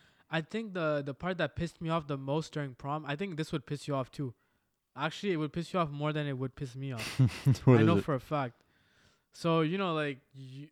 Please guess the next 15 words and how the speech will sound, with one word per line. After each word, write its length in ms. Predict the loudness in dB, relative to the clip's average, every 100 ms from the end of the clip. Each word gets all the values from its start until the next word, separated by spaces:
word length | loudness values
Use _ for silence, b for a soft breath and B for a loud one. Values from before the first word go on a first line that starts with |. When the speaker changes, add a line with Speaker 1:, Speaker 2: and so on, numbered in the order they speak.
| -6
Speaker 1:
uh, 260 | 0 0
we 180 | 0 0
had 220 | 2 2
it 120 | 0 -4
done 160 | -4
at 140 | -4 -6
a 80 |
golf 320 | -6 -6 -6 -6
course. 400 | -8 -8 -12 -4 0
Speaker 2:
Okay. 280 | 6 6 4
Speaker 1:
Uh, 300 | -6 -6 -6
the 140 | -8
prom, 340 | -8 -4 -4 -4
right? 240 | -4 -4 -8
Speaker 2:
Yeah. 140 | -12